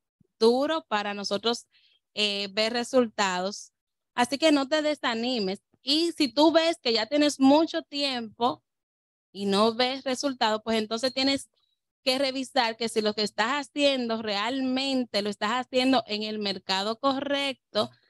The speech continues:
si realmente te está dirigiendo a las personas correctas, estás utilizando las estrategias de marketing correctas,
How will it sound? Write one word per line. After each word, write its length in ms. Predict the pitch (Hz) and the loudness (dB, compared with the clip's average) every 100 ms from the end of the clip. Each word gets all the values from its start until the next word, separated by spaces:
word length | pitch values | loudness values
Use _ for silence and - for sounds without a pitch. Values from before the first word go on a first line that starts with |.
| _ | _
si 140 | - | -2
realmente 640 | 220 220 214 262 269 254 240 | 0 0 -2 -4 -4 -4 -4
te 120 | 220 | -2
está 320 | 214 - 214 | -2 -2 -2
dirigiendo 560 | 247 262 247 254 226 208 | -2 -4 -4 -2 -2 -2
a 20 | |
las 160 | 196 196 | -2 -6
personas 560 | 208 196 208 214 233 | -8 -2 0 0 -2
correctas, 960 | - 254 240 254 262 254 _ 220 220 - _ _ _ _ | 0 0 0 -2 -4 -6 _ 0 0 -2 _ _ _ _
estás 400 | 220 220 220 240 - | -4 -2 -2 -2 -2
utilizando 580 | 277 269 262 262 262 | 0 2 4 2 0
las 220 | 233 226 - | -2 -4 -6
estrategias 600 | 196 220 214 220 247 247 | -4 0 0 0 -2 -2
de 140 | 233 | -2
marketing 600 | 240 233 240 240 247 247 | 0 -2 -4 -8 -4 -4
correctas, 840 | 247 269 269 294 254 _ - 240 | 0 0 0 -2 -4 _ -2 -2